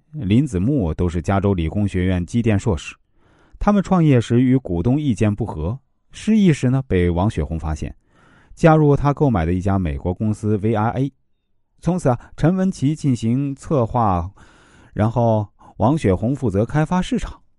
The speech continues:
林子木在美国研发新产品，三人合力拼出一片天地。接着，下属企业的创立，让他的事业形成了规模。王雪红就是一位善借他山之石为自己公寓的人，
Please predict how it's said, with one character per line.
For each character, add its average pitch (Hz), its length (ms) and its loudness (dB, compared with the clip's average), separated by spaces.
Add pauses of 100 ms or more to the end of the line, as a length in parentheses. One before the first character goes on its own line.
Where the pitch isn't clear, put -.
林 117 240 2
子 123 120 -2
木 151 260 0
在 117 180 2
美 78 180 -2
国 85 160 -2
研 85 200 -2
发 107 140 -2
新 - 160 -4
产 143 220 -2
品， - 160 -14 (720)
三 101 200 2
人 107 100 4
合 104 200 -2
力 107 180 0
拼 151 240 -4
出 131 180 0
一 85 140 -6
片 80 180 -6
天 71 200 -10
地。 - 120 -16 (1400)
接 190 240 6
着， 160 340 6 (480)
下 185 280 6
属 147 160 2
企 - 180 -6
业 85 120 0
的 107 100 0
创 120 180 0
立， 147 200 -6 (160)
让 98 180 0
他 98 100 2
的 98 80 2
事 92 200 -2
业 85 160 0
形 104 180 -4
成 107 120 -4
了 95 60 0
规 156 200 0
模。 139 100 -8 (680)
王 107 220 2
雪 98 200 2
红 101 260 -2
就 117 160 0
是 87 100 -4
一 85 80 -2
位 85 220 -2 (100)
善 139 240 2
借 104 300 0
他 165 240 0
山 151 220 -2
之 165 180 -6
石 98 380 -2
为 92 200 0
自 107 180 -4
己 78 180 -8
公 151 280 -4
寓 165 160 -4
的 - 100 -8
人， - 140 -16